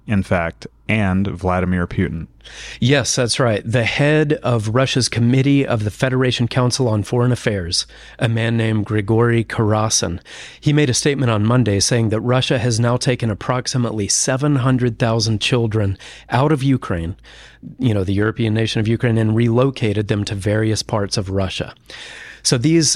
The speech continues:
Speaker 2: seven hundred thousand children, many are orphans since their parents have been killed,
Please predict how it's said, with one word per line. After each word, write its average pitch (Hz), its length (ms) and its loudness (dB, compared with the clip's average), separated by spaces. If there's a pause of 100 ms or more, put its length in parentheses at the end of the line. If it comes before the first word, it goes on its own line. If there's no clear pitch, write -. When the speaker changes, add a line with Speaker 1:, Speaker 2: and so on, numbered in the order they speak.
(160)
Speaker 2:
seven 147 380 2
hundred 123 260 0
thousand 120 300 2
children, 120 500 2
many 147 240 6
are 117 100 2
orphans 117 640 0 (120)
since - 340 -2
their 113 140 0
parents 120 360 0
have 110 100 -2
been 98 180 0
killed, 123 500 0